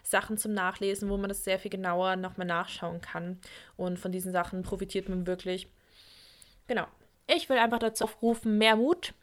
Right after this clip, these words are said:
Ich mach's selber manchmal falsch. Ich merk's eh selber, dass ich da sehr schnell in eine unterwürfige Haltung komme, sag ich jetzt mal, und mich, mir dann immer, mich dann zu unter Wert verkaufe. Weil manchmal ärgere ich mich total, auch wenn ich andere Arbeiten sehe. Ich rede immer den Leuten ein, "Nein,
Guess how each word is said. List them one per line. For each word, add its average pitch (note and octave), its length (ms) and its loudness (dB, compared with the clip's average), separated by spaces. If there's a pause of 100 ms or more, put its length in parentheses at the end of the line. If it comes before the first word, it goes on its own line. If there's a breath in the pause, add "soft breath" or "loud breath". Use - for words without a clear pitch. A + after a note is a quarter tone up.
Ich - 160 -2
mach's A#3+ 240 2
selber C4 260 6
manchmal B3+ 400 0
falsch. B3+ 380 4
Ich - 100 -10
merk's G#3+ 340 -2
eh C4+ 220 0
selber, B3+ 640 6
dass A#3 140 2
ich A#3+ 100 -4
da B3 80 2
sehr A3+ 240 2
schnell A#3 160 0
in A3+ 80 0
eine A3+ 340 2 (380 loud breath)
unterwürfige B3 800 6
Haltung A#3 320 6
komme, A#3 280 -2
sag A3 160 4
ich A3 120 -6
jetzt A#3 240 -4
mal, A3+ 340 6
und G#3 220 0
mich, G#3+ 300 2
mir G#3 140 4
dann G#3 160 2
immer, G#3 380 2 (380 loud breath)
mich A3 120 -4
dann G#3+ 320 2
zu A3+ 360 2
unter G#3 380 0
Wert G3 180 2
verkaufe. G3+ 880 0 (560 loud breath)
Weil F#3+ 400 2
manchmal G3+ 460 0 (100)
ärgere G#3 180 4
ich G#3 100 -2
mich G#3+ 120 -6
total, G3 340 2
auch G3+ 120 2
wenn G#3 80 -2
ich G3+ 120 -4
andere G#3 260 2
Arbeiten G#3 380 2
sehe. G#3 280 2
Ich - 180 -4
rede B3 180 4
immer A#3 100 -2
den A3+ 140 0
Leuten G#3 340 4
ein, G#3+ 280 4
"Nein, C4 340 4